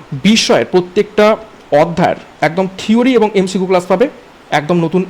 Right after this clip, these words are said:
এক্সাম প্যাটার্ন এবং সিলেবাস অনুযায়ী। ডেসক্রিপটিভ, আহ, ডেসক্রিপশন বক্স ফলো করো, সেখান থেকে বিস্তারিত পেয়ে যাবে এবং পুলিশ পরীক্ষার সেরা প্রস্তুতির জন্য আমাদের এই ব্যাচ কোর্সে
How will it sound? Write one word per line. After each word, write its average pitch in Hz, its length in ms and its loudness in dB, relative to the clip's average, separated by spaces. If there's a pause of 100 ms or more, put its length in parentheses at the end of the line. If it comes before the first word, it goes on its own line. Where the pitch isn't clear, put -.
এক্সাম 180 320 0
প্যাটার্ন 170 280 0
এবং 208 120 -2
সিলেবাস 139 340 -4
অনুযায়ী। 117 240 -6 (160)
ডেসক্রিপটিভ, 185 440 -4 (600)
আহ, 160 120 2
ডেসক্রিপশন 175 480 -2
বক্স 196 200 -4
ফলো 185 200 2
করো, 226 140 -2
সেখান 160 260 -4
থেকে 170 120 -4
বিস্তারিত 170 500 0
পেয়ে 185 180 2
যাবে 185 180 -2
এবং 220 160 -2
পুলিশ 180 240 -2
পরীক্ষার 185 220 -2
সেরা 220 280 0
প্রস্তুতির 156 320 -4
জন্য 156 180 -4
আমাদের 143 240 -2
এই 139 60 -2 (260)
ব্যাচ 143 220 -2
কোর্সে 160 320 -4